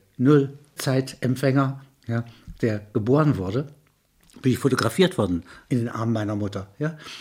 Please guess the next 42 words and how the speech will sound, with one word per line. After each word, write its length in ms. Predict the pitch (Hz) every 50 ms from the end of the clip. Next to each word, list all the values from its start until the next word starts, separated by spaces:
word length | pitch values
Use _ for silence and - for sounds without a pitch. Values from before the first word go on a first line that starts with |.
| - - _
Ich 320 | - 131 110 - - -
war 160 | 131 127 151 160
da 220 | 170 160 160 156
sehr 240 | 147 - 160 175 190
lässig 420 | 180 160 160 160 - 180 170 -
und 200 | 160 160 160 -
schläfrig 640 | - - 135 123 131 135 - - 151 143 135 - -
und 180 | - 127 107 -
so 140 | 131 120
weiter 360 | 113 113 110 113 - 131 127 - - - - - _ _
und 280 | - 123 117 113 110 -
saß 460 | - - - 127 120 135 143 - -
voller 340 | - - - 147 139 147 143
Glauben 540 | - 131 107 101 101 104 98 110 127 113 -
da. 280 | - 87 80 - - _ _ _ _ _ _ - - - - - _
Und 220 | - 101 98 -
der 60 | - 117
verschwindet 400 | - 139 - 156 147 143 131 -
nicht 140 | - -
durch 180 | - 139 - -
Einsicht, 540 | 139 117 104 92 80 - - - - - - _ _ _ _ _ - - - - -
sondern 260 | - - 117 107 101
er 40 | 101
koexistiert. 800 | - 156 139 135 - - - 127 - - - 160 127 95 - -
Und 140 | - - -
das 80 | 131 139
ist 100 | 139 -
so 160 | 170 170 156
wie 140 | 208 202 -
in 60 | 156
der 100 | 160 156
Musik. 440 | 156 160 143 147 156 - - - - - -
Eine 220 | - 117 113 110
gute 260 | 107 139 175 202 - 139
Dissonanz 560 | 143 143 - 143 147 147 143 - - - -
ist 140 | - - -
ja 80 | 117 113
etwas 280 | 110 - - 120 -
sehr 140 | - 120 120
Starkes. 680 | - - - 131 117 101 98 - 92 - - - - - _ - _ _
Ja? 200 | - 117 135 - - - - - - - - - - - - - - -
Und 280 | - 113 110 104 107